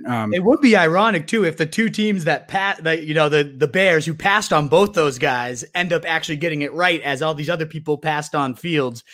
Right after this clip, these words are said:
Speaker 2: If the two, the team that passed on, you know, Mahomes,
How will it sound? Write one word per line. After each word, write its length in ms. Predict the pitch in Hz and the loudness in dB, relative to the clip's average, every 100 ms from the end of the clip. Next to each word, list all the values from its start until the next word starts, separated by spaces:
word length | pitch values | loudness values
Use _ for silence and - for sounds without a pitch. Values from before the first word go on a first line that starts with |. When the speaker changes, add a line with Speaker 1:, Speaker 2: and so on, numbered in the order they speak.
| - - | -20 -8
Speaker 2:
If 120 | 147 | -4
the 100 | 143 | -4
two, 180 | 156 202 | -2 -4
the 100 | 151 | -4
team 220 | 151 190 | -2 0
that 180 | 170 147 | 2 2
passed 380 | 185 170 175 - | 2 0 0 2
on, 260 | 147 135 127 | 4 4 2
you 80 | |
know, 280 | 139 127 120 | 4 4 4
Mahomes, 580 | 135 127 151 135 131 | 2 2 4 2 -2